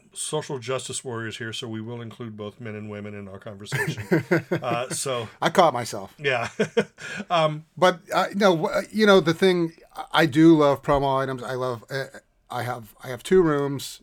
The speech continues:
Speaker 2: and, uh, I tried to keep the stuff out of the bedroom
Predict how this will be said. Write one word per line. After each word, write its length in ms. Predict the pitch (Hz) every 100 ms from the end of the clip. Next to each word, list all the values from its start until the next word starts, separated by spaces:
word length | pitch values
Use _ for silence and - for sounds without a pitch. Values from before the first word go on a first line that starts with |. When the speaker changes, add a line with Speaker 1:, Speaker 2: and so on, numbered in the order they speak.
| _
Speaker 2:
and, 300 | 123 123 123
uh, 300 | 113 113 107 107 _ _ _ _ _ _ -
I 40 |
tried 240 | - 202 196
to 60 |
keep 200 | 190 180
the 80 | 160
stuff 260 | - 156 139
out 140 | 143
of 80 | 127
the 40 |
bedroom 540 | 117 117 107 107 104